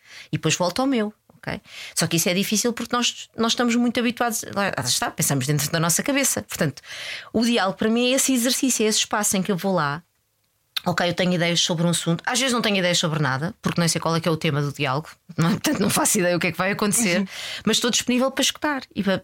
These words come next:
Speaker 1: para fazer perguntas. Às vezes a ideia é, quando eu estou a ouvir uma coisa que vai um bocadinho de encontro àquilo que eu penso ou que eu nunca tinha pensado sobre o assunto, em vez de eu dizer, "Não, isto não vale a pena", eu digo assim, "Ok, olha, mas explica-me lá isso melhor. Olha,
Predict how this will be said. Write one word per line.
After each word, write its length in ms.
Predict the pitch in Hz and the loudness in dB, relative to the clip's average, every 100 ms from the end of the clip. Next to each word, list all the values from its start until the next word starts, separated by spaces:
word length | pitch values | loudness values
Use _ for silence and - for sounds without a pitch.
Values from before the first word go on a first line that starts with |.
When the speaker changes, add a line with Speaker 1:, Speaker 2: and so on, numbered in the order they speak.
| - | -2
Speaker 1:
para 100 | 196 | -2
fazer 220 | - 208 | 0 0
perguntas. 640 | 220 262 269 240 247 - - | 0 0 0 0 -2 -4 -4
Às 120 | 175 170 | -2 0
vezes 160 | 190 | 2
a 40 | 190 | 2
ideia 420 | 196 202 208 175 | 2 2 2 2
é, 40 | |
quando 200 | 156 196 196 | 0 0 0
eu 20 | |
estou 140 | 208 | 0
a 20 | |
ouvir 140 | 196 196 | 0 2
uma 140 | 196 | 2
coisa 260 | 185 151 160 | 0 0 -2
que 340 | - 175 156 - - - - - 190 | -2 0 0 -2 -12 -16 -18 -8 -2
vai 100 | 202 | 0
um 40 | |
bocadinho 340 | 226 208 208 | 2 2 2
de 180 | 208 254 | 4 2
encontro 380 | 214 226 208 196 | 2 0 0 0
àquilo 180 | 196 196 | 0 -2
que 100 | 208 | -2
eu 60 | |
penso 600 | 175 190 190 185 - - 170 | -2 0 2 2 2 0 -2
ou 80 | 165 | -2
que 160 | 208 | 0
eu 60 | 190 | 2
nunca 260 | 196 196 | 2 0
tinha 220 | 190 190 180 | 0 0 0
pensado 560 | 190 190 - 180 175 | 2 2 2 0 -2
sobre 220 | - 165 | -2 0
o 20 | 175 | 0
assunto, 380 | - 165 156 185 | 2 2 2 2
em 60 | |
vez 140 | 190 185 | 2 2
de 60 | |
eu 60 | 190 | 2
dizer, 260 | 185 165 156 | 2 2 2
"Não, 200 | 139 143 | 0 0
isto 180 | - | 0
não 80 | 226 | 0
vale 220 | 202 170 | 0 0
a 40 | 165 | 0
pena", 320 | 147 131 131 _ - - - | -2 -4 -8 _ -20 -20 -8
eu 60 | 220 | -4
digo 80 | |
assim, 100 | - - | -4 -4
"Ok, 300 | 339 165 - - | -2 -2 -2 -2
olha, 180 | 277 285 | -2 0
mas 120 | 349 | 0
explica-me 340 | - 403 349 311 | -2 -2 0 2
lá 80 | |
isso 260 | 262 - - | 2 2 2
melhor. 220 | 156 139 - _ _ _ _ _ - - - - | 0 -2 -10 _ _ _ _ _ -14 -12 -8 -2
Olha, 220 | 285 208 | 0 0